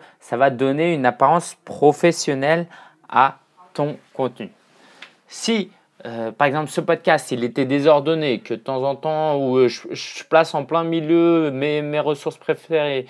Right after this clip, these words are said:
mais, et au début, je raconte un peu mon actu, et à la fin, je raconte mon actu, c'est un peu trop désorganisé. Donc, c'est important de faire attention à ça. À l'écrit, par exemple, l'idée, c'est quoi ? C'est d'utiliser, euh,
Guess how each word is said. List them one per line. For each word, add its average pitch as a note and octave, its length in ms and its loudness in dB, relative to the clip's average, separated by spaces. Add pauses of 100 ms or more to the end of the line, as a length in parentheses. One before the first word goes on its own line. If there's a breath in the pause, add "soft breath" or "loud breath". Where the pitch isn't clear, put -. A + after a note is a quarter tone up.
(340 loud breath)
mais, A#2 260 -4
et C#3 200 0
au D3+ 140 2
début, D3 340 -2
je - 80 -8
raconte C3 380 -4
un B2 80 0
peu C#3+ 120 -6
mon C3+ 380 -6
actu, C3 460 -8
et A#2 80 2
à G#2+ 80 2
la A2+ 120 2
fin, C3 180 -10
je - 80 -18
raconte B2 320 -8
mon B2 140 -8
actu, C3+ 360 -6 (440 loud breath)
c'est D#3 220 -2
un D3+ 140 4
peu D3 140 -2
trop F3 260 2
désorganisé. C#3+ 840 -2
Donc, G#2 180 -14
c'est - 120 -10
important B2 440 -8
de D3 60 -16
faire B2 160 -6
attention G#2+ 400 -10
à A#2+ 80 -12
ça. - 160 -20 (300 loud breath)
À A2+ 140 -2
l'écrit, A2+ 440 -2
par C3+ 180 4
exemple, C#3 460 0 (300 loud breath)
l'idée, A#2 340 2
c'est D#3 180 0
quoi ? D3 180 4
C'est B2+ 200 -2
d'utiliser, A#2 760 -6
euh, C#3 120 -2